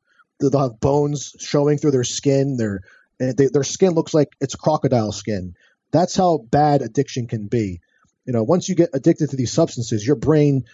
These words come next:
has those receptors and they need it, and, and it, the withdrawals are so painful. But that's how bad, Joe, people will go to get high. They will get, they will take a drug that literally eats your flesh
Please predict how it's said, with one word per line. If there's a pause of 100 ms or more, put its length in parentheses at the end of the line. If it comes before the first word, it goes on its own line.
(100)
has
those (320)
receptors
and
they
need
it,
and,
and
it,
the
withdrawals
are
so
painful. (280)
But
that's
how
bad,
Joe,
people
will
go
to
get
high.
They
will
get,
they
will
take
a
drug
that
literally
eats
your
flesh